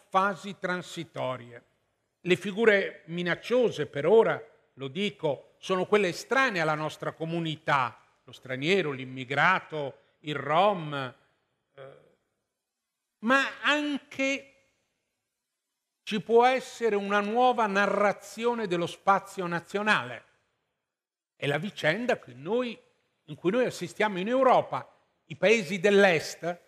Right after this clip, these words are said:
che hanno riguadagnato la libertà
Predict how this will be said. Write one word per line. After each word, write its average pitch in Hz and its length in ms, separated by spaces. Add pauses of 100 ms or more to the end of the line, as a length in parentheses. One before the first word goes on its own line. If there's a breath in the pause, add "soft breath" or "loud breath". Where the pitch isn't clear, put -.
(260)
che 190 160
hanno 208 600
riguadagnato 190 1800 (1400)
la 165 160
libertà 170 1120